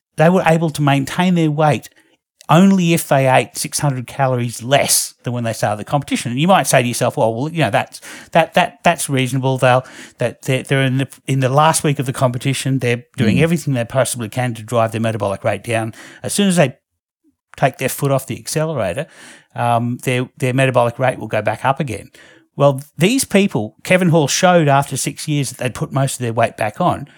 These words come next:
Speaker 1: You would think, if his theory is correct, that they would have gone up, back up to, you know, twenty-four hundred calories a, a
Speaker 2: Right.
Speaker 1: day metabolic
Speaker 2: Right.
Speaker 1: rate. Their, their,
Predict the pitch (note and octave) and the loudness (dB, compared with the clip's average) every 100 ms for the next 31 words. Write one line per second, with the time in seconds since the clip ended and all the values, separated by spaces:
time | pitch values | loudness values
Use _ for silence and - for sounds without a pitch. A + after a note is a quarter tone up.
0 | - _ - D#3 A#3 C#3 - - B3 D#3+ | -20 _ -2 0 2 0 -4 -2 0 0
1 | E3+ _ C#3+ - - E3+ - - E3+ E3 | -2 _ -2 -2 0 0 0 -2 0 2
2 | C#3+ B2+ A2+ - A2+ B2+ F#3+ - - B2 | 2 0 -2 -6 -8 0 0 0 -14 -10
3 | B2 - C3 C3 B2+ A#2+ G#2+ A2 - - | -4 2 2 2 -2 -2 0 -2 -6 -4
4 | A2 - G#2+ _ - G2 - A2 F#2 - | -4 -4 -10 _ -8 -8 -8 -10 -10 0
5 | D3 C3+ C3+ C3 B2+ A2+ - G#2 A2 G#2+ | 0 2 0 2 0 -4 -6 -4 -4 -6
6 | F2+ - - _ - - F#2+ G2+ G#2 F#2 | -8 -12 -14 _ -8 -6 -2 0 0 0
7 | E2+ _ _ - A#2+ G2+ G2 F#2 C#3 - | -6 _ _ -8 -6 0 0 2 0 -2
8 | - - - - - _ _ _ - C#3 | -8 -20 -20 -20 -20 _ _ _ -2 0
9 | C#3+ - _ _ C3 B2+ B2 | 0 -2 _ _ -2 -2 -2